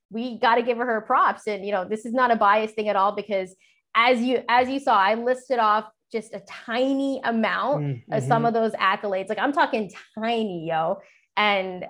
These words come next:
Speaker 1: I just, I love the fact that we're shining the spotlight on her, because she deserves all of her flowers.
Speaker 2: Well, Chantel, you know, we can go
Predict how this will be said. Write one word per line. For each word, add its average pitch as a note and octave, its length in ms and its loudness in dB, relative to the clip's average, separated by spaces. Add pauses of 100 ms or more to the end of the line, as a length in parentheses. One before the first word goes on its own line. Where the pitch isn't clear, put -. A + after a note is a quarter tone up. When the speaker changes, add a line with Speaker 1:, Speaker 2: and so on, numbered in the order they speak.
Speaker 1:
I G#3+ 120 2
just, A#3 300 -2
I A#3 120 4
love A3 240 2
the A3+ 60 0
fact A3 340 -2
that G#3 140 -2
we're G#3+ 140 -6
shining G#3 340 0
the G3+ 80 -2
spotlight G3 540 0
on G3+ 200 -2
her, G3+ 220 -4
because G3 360 -4
she A3 140 -8
deserves F#3+ 800 -4
all F3+ 160 0
of F3 100 -8
her - 220 -8
flowers. - 520 -10 (1600)
Speaker 2:
Well, D3 200 2
Chantel, E3 520 2 (180)
you E3+ 100 0
know, D3+ 280 2 (920)
we F#3+ 140 2
can G#3+ 200 0
go D3+ 380 4